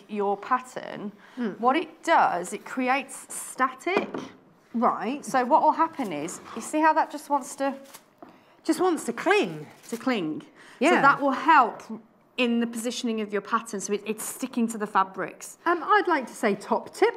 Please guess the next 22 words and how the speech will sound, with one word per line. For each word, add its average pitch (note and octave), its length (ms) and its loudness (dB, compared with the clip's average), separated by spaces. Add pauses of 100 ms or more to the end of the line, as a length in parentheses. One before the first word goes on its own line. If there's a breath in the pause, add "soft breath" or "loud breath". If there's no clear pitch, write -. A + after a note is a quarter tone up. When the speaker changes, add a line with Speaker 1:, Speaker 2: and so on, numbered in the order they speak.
Speaker 2:
there, B4 140 6
Speaker 1:
Top D#4 120 10
Speaker 2:
Jennifer A#3+ 260 4
Speaker 1:
tip, - 140 0
do C#4 80 4
you A#3 60 8
like - 180 8
Speaker 2:
Taylor. - 80 -
Speaker 1:
that - 120 4
one? - 140 6
Speaker 2:
Yeah, F#4+ 60 8
no, G#4 140 6
Speaker 1:
So F#4 60 8
Speaker 2:
I D#4+ 60 8
do F#4 400 8
like D#4+ 120 2
that G3 200 2
one. F#3 120 0
Speaker 1:
So B3+ 60 6 (180)
it C4 100 -8
really D4+ 220 2
does, C4+ 240 -4